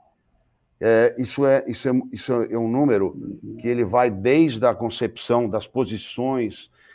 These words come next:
sacrifício da arquitetura, às vezes, pra você obter uma acú-, uma acústica, é, adequada. Porque,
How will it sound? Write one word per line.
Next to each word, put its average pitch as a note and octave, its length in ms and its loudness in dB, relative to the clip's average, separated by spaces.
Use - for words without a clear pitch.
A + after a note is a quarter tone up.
sacrifício D3+ 1040 -2
da A2+ 140 0
arquitetura, A2+ 880 -2
às G2+ 220 -4
vezes, A2 420 -4
pra A2 140 -6
você G#2+ 260 -4
obter A2 320 -2
uma A2+ 140 -2
acú-, A2 260 -8
uma F2+ 140 -6
acústica, - 600 -4
é, - 140 -2
adequada. F#2+ 680 2
Porque, F#2+ 300 -4